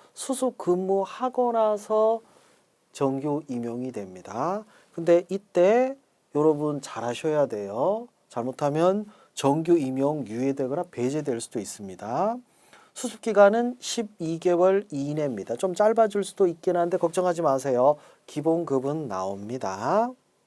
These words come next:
이천이십삼 년에 삼 개월이었으니까 뭐 십이 개월 이내라고 했지 십이 개월 한다는 얘기는 아니에요.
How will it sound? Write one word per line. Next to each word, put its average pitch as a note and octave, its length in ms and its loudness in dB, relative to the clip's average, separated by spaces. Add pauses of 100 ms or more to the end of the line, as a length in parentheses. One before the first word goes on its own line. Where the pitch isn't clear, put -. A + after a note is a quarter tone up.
(1800)
이천이십삼 A3 1500 -2
년에 B3+ 360 0
삼 A3+ 400 -2
개월이었으니까 C#3 1160 -2
뭐 C3 320 -8
십이 A3+ 380 -8
개월 A3 240 0
이내라고 F3+ 640 -2
했지 B2+ 160 -8
십이 G#3+ 300 -8
개월 F#3+ 180 -2
한다는 G3+ 340 -8
얘기는 C#3+ 260 -8
아니에요. G#2 760 -10